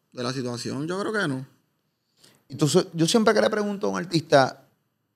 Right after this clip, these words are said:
Speaker 2: si hay, o sea, si hay una hipocresía cabrona en el género, todos me contestan que sí.
Speaker 1: La hay, pero es que así es el negocio, maricón.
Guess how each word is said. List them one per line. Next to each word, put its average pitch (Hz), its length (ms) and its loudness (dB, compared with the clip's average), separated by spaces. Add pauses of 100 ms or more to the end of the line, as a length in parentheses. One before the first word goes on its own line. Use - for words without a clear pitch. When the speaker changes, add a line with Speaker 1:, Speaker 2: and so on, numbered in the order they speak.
Speaker 2:
si - 320 2
hay, 151 340 6
o 143 60 6
sea, 147 180 4
si 135 120 2
hay 127 60 2
una 139 100 0
hipocresía 151 440 4
cabrona 139 380 -2
en 147 140 -4
el 143 60 -2
género, 143 300 -2
todos 127 180 -4
me 131 120 -6
contestan 135 440 0
que 127 120 2
sí. 113 240 -2 (1300)
Speaker 1:
La 175 500 2
hay, 254 140 -2
pero 214 160 -2
es 208 60 -2
que 208 60 -2
así 214 160 -2
es 214 80 0
el 226 100 -6
negocio, 208 600 -4
maricón. 185 680 -8